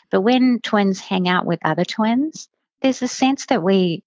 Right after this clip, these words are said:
you've got this sort of deep connection to these people. You may not know them well, but you've, you know that you've been through a similar experience from a young age. So when I'm hanging out with fellow twins, I'll see the singletons as being the odd ones.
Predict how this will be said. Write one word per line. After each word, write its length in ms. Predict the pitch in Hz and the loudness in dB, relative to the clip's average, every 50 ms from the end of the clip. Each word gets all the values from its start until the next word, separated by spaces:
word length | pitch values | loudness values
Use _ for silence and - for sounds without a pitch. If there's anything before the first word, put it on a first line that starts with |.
| _ - | _ -8
you've 180 | 285 254 220 208 | -6 -4 -2 0
got 80 | 190 | 0
this 140 | - 185 - | 0 -2 -2
sort 120 | - 208 190 | -2 -2 -2
of 80 | 160 | 0
deep 220 | - 175 180 175 - | 0 0 0 0 0
connection 540 | - 214 196 226 - - - - 160 156 | 0 0 0 0 0 -2 -4 -4 -2 -2
to 100 | - 170 | -2 0
these 260 | - 180 170 170 - - | 0 2 0 0 -2 -2
people. 280 | - 185 180 - 180 | -2 -2 0 0 0
You 100 | 165 165 | 0 2
may 160 | 175 185 190 | 2 2 4
not 160 | 190 180 - - | 2 2 2 2
know 220 | 170 165 185 214 | 2 2 2 2
them 180 | 208 214 185 165 | 2 2 2 2
well, 260 | 151 143 139 143 143 | 2 0 0 0 0
but 140 | - 151 151 | -2 -4 -4
you've, 260 | 160 170 170 165 - _ | -4 -4 -4 -4 -4 _
you 140 | 170 170 156 | -6 -4 -2
know 160 | 160 156 160 | 0 0 0
that 240 | 202 196 - - 156 | 0 0 -2 -4 -6
you've 120 | 147 - | -6 -6
been 220 | - 147 156 160 156 | -4 -4 -4 -4 -6
through 320 | - - 165 160 156 143 - | -6 -4 -2 -2 -2 -2 -4
a 60 | 165 | -6
similar 420 | - - - 160 151 143 143 139 139 | -6 -4 -4 -2 -2 -2 -2 -4 -6
experience 640 | - - - - 175 175 180 165 139 127 - - - | -8 -10 -6 -2 0 2 2 2 0 -2 -4 -4 -2
from 120 | 156 143 | -2 0
a 60 | 143 | 2
young 240 | 143 147 143 143 147 | 2 2 2 2 0
age. 420 | 151 151 147 - - - - - | 0 0 0 -2 -4 -6 -8 -8
So 240 | - - 165 151 151 - - - - - - _ | -4 -2 0 0 -2 -4 -8 -16 -20 -20 -6 _
when 120 | 208 226 | 0 2
I'm 140 | 233 233 214 | 4 4 4
hanging 320 | 202 202 175 180 175 160 160 | 4 4 4 4 2 2 2
out 160 | 156 - - | 2 0 0
with 120 | - - | -4 -8
fellow 320 | - - 156 151 151 151 151 | -2 0 2 2 2 0 -2
twins, 540 | - - 165 151 156 160 196 220 240 226 - | -2 -4 -4 -2 -2 0 0 0 0 -2 -4
I'll 140 | - - - | -6 -6 -8
see 340 | - - - 160 151 147 | -8 -4 -4 -2 -2 -2
the 120 | 143 - - | -4 -8 -8
singletons 720 | - - 170 170 170 196 202 - 226 226 226 233 220 214 | -6 -4 -4 -2 -2 -2 -2 -2 -2 0 0 0 0 -2
as 100 | 220 196 | -4 -4
being 280 | - 208 202 208 208 202 | -2 -2 0 0 0 0
the 120 | 202 - | 0 2
odd 220 | - 175 180 190 190 | 2 2 0 0 -2
ones. 480 | 208 214 226 240 269 - - - - | -2 -2 -2 -2 -4 -6 -8 -16 -20